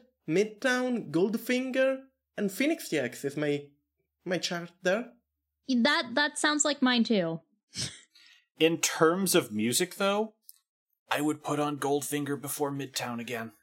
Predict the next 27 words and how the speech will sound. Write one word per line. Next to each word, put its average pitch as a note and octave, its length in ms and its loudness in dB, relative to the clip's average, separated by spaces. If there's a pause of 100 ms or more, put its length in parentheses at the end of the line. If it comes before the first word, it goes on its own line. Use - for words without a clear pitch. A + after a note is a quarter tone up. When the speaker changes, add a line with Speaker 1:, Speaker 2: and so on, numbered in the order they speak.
(100)
Speaker 1:
I E4 220 2
guess, A#3+ 500 4
but A#3+ 200 0
I B3 60 4
need C4+ 180 -2
to C4 80 -2
be G#3 100 -2
petty D3 480 0
here. D3+ 400 0 (1700)
Like, A3+ 160 2
you're A#3 140 4
not F4 280 0
wrong, C4 640 0 (100)
but A3 540 0 (1300)
I C#4+ 100 4
think A4+ 340 4
also D#4 300 0
Midtown, C4 600 0
at G3 100 0
least B3 300 0
with C4+ 160 -2
this - 240 -2
last D3+ 300 0
record, C4+ 360 0
it's - 200 -4
way G#3 260 4
more D4+ 300 0